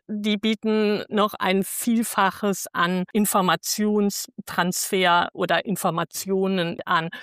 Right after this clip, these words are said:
über Kurse, ganz viele Veranstaltungen. Es gibt Bücher, es gibt im Grunde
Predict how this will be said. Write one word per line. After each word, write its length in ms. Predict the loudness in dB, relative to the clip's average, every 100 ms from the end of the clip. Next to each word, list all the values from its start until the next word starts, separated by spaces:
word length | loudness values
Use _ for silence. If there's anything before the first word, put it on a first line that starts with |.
| -4
über 340 | 2 4 4 0
Kurse, 560 | -4 0 2 2 2 2
ganz 240 | 2 2
viele 160 | -2 0
Veranstaltungen. 1200 | 0 0 0 0 0 2 2 0 -4 -2 0 -2 -2
Es 220 | -4 -2
gibt 180 | -2 -2 0
Bücher, 760 | 2 2 2 4 4 4 2 0
es 160 | -4 0
gibt 220 | -2 -2
im 140 | -2 0
Grunde 300 | 2 2